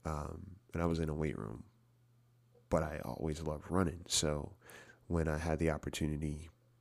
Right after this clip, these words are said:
outside of, like, being told what to do,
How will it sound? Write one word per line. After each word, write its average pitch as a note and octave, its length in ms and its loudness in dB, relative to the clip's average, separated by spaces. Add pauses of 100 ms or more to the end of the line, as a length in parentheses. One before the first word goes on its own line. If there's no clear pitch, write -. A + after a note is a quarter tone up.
(520)
outside F#2 420 6
of, E2 280 6
like, D2+ 360 2 (320)
being E2 280 4
told F2 500 6
what E2 200 2
to D#2 80 2
do, D#2 300 2